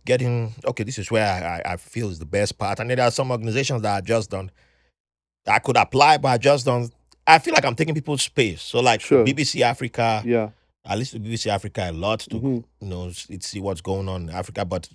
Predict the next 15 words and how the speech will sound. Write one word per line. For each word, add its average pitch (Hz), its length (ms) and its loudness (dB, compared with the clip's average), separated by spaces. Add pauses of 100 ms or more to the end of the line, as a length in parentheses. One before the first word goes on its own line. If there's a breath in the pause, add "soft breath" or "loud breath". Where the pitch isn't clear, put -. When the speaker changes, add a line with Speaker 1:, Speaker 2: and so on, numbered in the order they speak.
Speaker 1:
that's 113 240 2
not 98 100 -8
like, 85 200 -2 (220)
uh, 87 40 -10
it's, 90 240 -10
uh, 92 200 -6
I 101 120 0
don't 101 340 -2
feel 92 280 -10
it's 76 100 -10
the 76 100 -12
best 98 380 -2
African 92 420 -10
news. - 500 -6
Speaker 2:
Okay. 127 320 -4